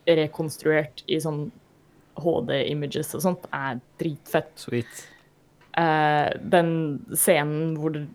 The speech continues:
Speaker 1: hvor de rett og slett bare har rekonstruert månelandingen er helt sånn,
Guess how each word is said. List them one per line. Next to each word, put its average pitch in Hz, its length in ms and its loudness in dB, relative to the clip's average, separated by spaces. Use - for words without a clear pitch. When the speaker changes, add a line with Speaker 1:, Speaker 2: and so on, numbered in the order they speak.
Speaker 1:
hvor 160 240 2
de 170 220 6
rett 151 180 2
og 170 80 2
slett 156 160 2
bare 156 180 4
har 147 340 4
rekonstruert 147 600 0
månelandingen 156 560 0
er 151 240 0
helt 156 220 0
sånn, 151 160 -2